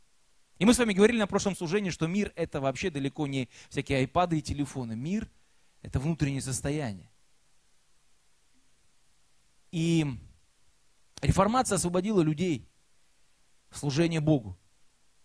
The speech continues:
Если раньше могли служить только избранные, то теперь каждый человек, рожденный свыше, становится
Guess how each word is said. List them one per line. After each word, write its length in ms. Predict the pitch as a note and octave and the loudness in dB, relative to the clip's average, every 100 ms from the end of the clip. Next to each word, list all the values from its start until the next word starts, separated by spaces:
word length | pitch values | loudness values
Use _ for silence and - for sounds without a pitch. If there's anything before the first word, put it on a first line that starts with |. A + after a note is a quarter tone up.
| _ _ _ - | _ _ _ -4
Если 220 | C3 E3 | 2 4
раньше 360 | F#3 A#3+ - | 4 4 2
могли 200 | G3+ F#3+ | 2 0
служить 260 | G3+ F#3+ F3 | -2 0 0
только 220 | F#3 F#3+ | 0 -2
избранные, 380 | F#3+ D#3 D#3+ D#3 | -2 0 -2 -2
то 100 | C#3 | -4
теперь 260 | - E3+ D3 | -4 -4 -4
каждый 340 | F#3 F#3+ D#3+ | -4 -4 -6
человек, 320 | - E3+ D#3+ | -4 -4 -4
рожденный 600 | C#3 C3+ C#3+ B2 F#3+ G3+ | -6 -8 -6 0 0 0
свыше, 340 | F3+ F3+ F3 D#3 | -6 -6 -6 -6
становится 600 | - C#3 F#3 G#3 F#3+ E3+ | -8 -8 -6 -4 -4 -4